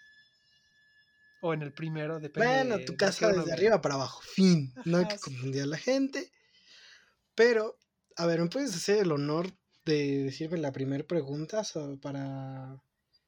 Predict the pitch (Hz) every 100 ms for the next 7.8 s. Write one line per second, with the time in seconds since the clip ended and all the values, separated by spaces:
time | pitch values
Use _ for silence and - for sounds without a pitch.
0 | _ 147 156 175 175 151 127 156 156 151
1 | 135 135 - 160 196 _ _ _ _ _
2 | _ 160 160 180 190 196 196 240 277 381
3 | 269 180 160 - 330 - _ _ _ _
4 | _ _ _ 170 175 175 196 180 180 185
5 | 202 226 269 269 - _ 170 196 214 214
6 | 170 185 214 220 196 214 196 170 - 190
7 | 202 190 160 180 185 190 202